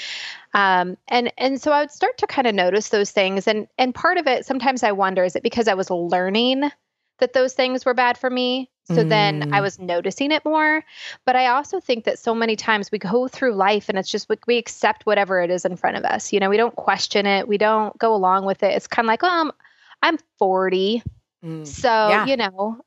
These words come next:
Speaker 1: everyone says as you get older, you get
Speaker 2: Right.
Speaker 1: tired, you get dull, you get, like, blah, you know?
Speaker 2: Right, right.
Speaker 1: Just part of
Speaker 2: Yeah.
Speaker 1: aging that you start to feel pain everywhere. And,
Speaker 2: I
Speaker 1: um,
Speaker 2: know.
Speaker 1: but that's, you know, when you, when you don't <laughs> have that,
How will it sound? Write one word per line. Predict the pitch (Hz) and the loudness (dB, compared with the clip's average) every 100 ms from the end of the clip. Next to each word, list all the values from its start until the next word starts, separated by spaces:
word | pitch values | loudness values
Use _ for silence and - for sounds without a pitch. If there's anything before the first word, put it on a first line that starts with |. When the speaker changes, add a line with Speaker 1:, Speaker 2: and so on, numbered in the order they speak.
| _ | _
Speaker 1:
everyone | 254 294 269 262 | 0 2 0 -2
says | - 208 208 | 0 0 0
as | 208 | -2
you | 220 | 0
get | 214 220 | 0 2
older, | 180 185 214 | 2 2 2
you | 214 | 2
get | 202 240 | 0 -2
Speaker 2:
Right. | 160 202 | 2 2
Speaker 1:
tired, | 202 208 208 - | 4 2 -2 -12
you | 202 | -4
get | 220 - 269 _ - | -4 -4 -10 _ -6
dull, | 214 196 190 196 202 | 0 2 4 2 2
you | 202 | -2
get, | 190 214 - | 0 0 2
like, | 196 - | -2 0
blah, | 190 190 190 185 185 | 0 2 4 2 0
you | 226 226 | 0 2
know? | 196 185 | 4 4
Speaker 2:
Right, | 151 139 | 2 2
right. | 156 135 - _ _ - | 0 0 -4 _ _ -14
Speaker 1:
Just | - | 0
part | 240 | 4
of | 226 190 | 4 2
Speaker 2:
Yeah. | 185 - 196 | -4 -4 -8
Speaker 1:
aging | 175 185 | -6 -6
that | - | -6
you | |
start | 202 208 196 | -2 -2 -2
to | |
feel | 185 - 190 | -4 0 0
pain | - 208 196 202 | 2 0 2 2
everywhere. | 196 190 190 185 185 180 | 2 2 2 2 2 0
And, | 170 175 _ _ _ _ _ _ - _ - | -2 -10 _ _ _ _ _ _ -20 _ 2
Speaker 2:
I | 202 | 4
Speaker 1:
um, | 190 | 4
Speaker 2:
know. | 139 | 2
Speaker 1:
but | 120 | 2
that's, | 285 - - - | 0 -2 -10 -2
you | 294 | 2
know, | 180 208 - _ - | 2 0 -6 _ -2
when | 233 | 0
you, | 226 - | 0 -2
when | 226 233 | 0 2
you | |
don't | 190 202 247 277 | 2 2 2 0
<laughs> | |
have | - - - - | 0 0 0 0
that, | 214 208 - - | 0 0 -4 -4